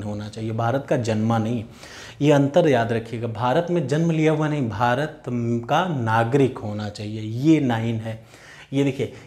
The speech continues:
यहीं पर कन्फ्यूज़ हो जाता है, मैं खुद अभी एक मिनट के लिए कन्फ्यूज़ हो गया। क्या लिखा है? भारत का जन्मा नागरिक होना चाहिए, गलत, भारत का नागरिक होना चाहिए। भारत में जन्म भले ना हो, लेकिन वो भारत का क्या होना चाहिए? नागरिक होना चाहिए। बहुत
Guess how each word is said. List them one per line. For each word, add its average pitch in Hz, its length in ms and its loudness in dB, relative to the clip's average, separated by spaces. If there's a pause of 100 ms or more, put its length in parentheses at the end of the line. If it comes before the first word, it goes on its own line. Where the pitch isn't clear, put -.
यहीं 151 240 2
पर 156 60 -4
कन्फ्यूज़ 135 380 -2
हो 139 80 0
जाता 110 240 -4
है, 110 60 -2
मैं 120 120 0
खुद 151 140 0
अभी 151 220 2
एक 147 120 -4
मिनट 139 140 -2
के 143 80 -6
लिए 143 140 -4
कन्फ्यूज़ 127 380 -2
हो 113 60 -2
गया। 120 140 -4
क्या 139 180 -2
लिखा 139 220 -2
है? 156 140 -4
भारत 127 440 -2
का 190 60 4
जन्मा 147 360 2
नागरिक 113 380 0
होना 110 160 -4
चाहिए, 113 220 -6
गलत, 120 420 2
भारत 123 520 0
का 123 60 -2
नागरिक 107 420 -6
होना 110 240 -14
चाहिए। 110 340 -14 (480)
भारत 127 320 6
में 135 120 -2
जन्म 139 260 0
भले 127 300 2
ना 135 120 2
हो, 139 140 0
लेकिन 147 220 -4
वो 131 80 -2
भारत 117 280 0
का 123 80 -6
क्या 151 180 -6
होना 202 140 -2
चाहिए? 113 260 -4
नागरिक 107 540 0
होना 110 240 -4
चाहिए। 127 300 -6
बहुत 151 340 -4